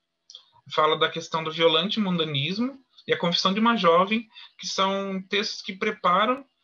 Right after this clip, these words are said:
é, o caminho para a delirante cena da Recherche, que é aquela cena da filha do Van Toy,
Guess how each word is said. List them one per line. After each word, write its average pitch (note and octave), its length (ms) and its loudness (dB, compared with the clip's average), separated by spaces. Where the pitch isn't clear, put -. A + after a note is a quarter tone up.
é, E3 120 4
o E3 80 4
caminho F#3 540 -2
para G3 220 -4
a - 20 -2
delirante F#3+ 500 2
cena G3 240 -2
da F#3+ 80 -2
Recherche, F#3 540 -2
que F3 60 -4
é E3+ 40 0
aquela E3+ 260 -2
cena E3+ 260 -6
da E3+ 120 -2
filha E3+ 240 -10
do D#3+ 120 -14
Van D#3 180 -6
Toy, D3+ 340 0